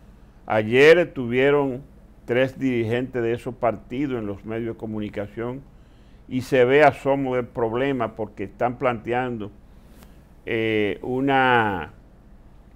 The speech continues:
una alianza cerrada entre los tres partidos y hay un sector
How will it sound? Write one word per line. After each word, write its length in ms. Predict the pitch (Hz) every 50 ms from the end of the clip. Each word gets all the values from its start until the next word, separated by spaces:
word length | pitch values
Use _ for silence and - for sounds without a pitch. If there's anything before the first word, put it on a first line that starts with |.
| - - - - - - - - - - -
una 220 | 127 127 131 135
alianza 640 | 135 127 123 127 131 139 139 139 - 147 127 117 - - -
cerrada 840 | - - 156 135 110 98 135 135 135 139 139 120 107 98 90 - - - - - - - - - - - -
entre 320 | 123 113 104 - 113 110
los 180 | 107 104 101 -
tres 180 | - 117 117
partidos 680 | 107 - 135 113 104 - - 120 110 98 98 98 95 - - -
y 180 | 117 117 117
hay 160 | 120 127 131
un 140 | 135 139 139
sector 760 | - - - 117 107 - - - - 123 123 117 117 98 -